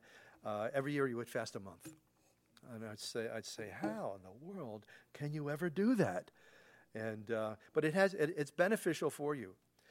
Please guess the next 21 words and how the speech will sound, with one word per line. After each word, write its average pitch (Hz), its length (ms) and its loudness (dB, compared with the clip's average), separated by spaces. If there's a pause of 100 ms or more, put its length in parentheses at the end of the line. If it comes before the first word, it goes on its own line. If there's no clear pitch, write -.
(140)
But 139 100 6
one 196 220 8
thing 214 240 2
about, 151 320 4
I, 143 160 6 (100)
I 139 140 4
always 175 340 2
remember, 143 540 -2 (200)
and 139 100 0
that's 156 180 2
why 151 160 8
I 139 160 8
would 127 160 0
fast 131 560 0
so, 120 280 -2
uh, - 40 -10 (320)
you 135 100 -4
know, 117 200 -2
oftentimes, 120 920 2 (300)
is 131 140 0
because 131 340 0